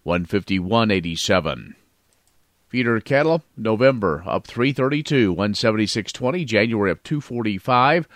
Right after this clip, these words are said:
one seventy-six seventy-two. March up a dollar ninety-seven at one seventy-seven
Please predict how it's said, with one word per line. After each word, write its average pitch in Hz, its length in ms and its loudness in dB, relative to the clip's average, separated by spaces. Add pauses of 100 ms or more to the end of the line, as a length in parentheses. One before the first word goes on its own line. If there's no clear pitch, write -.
(220)
one 98 220 0
seventy-six 110 560 -2
seventy-two. 117 520 -2
March 107 320 0
up 110 140 -4
a - 20 0
dollar 104 220 2
ninety-seven 107 760 0 (360)
at 76 160 -6
one 98 180 0
seventy-seven 113 1040 -2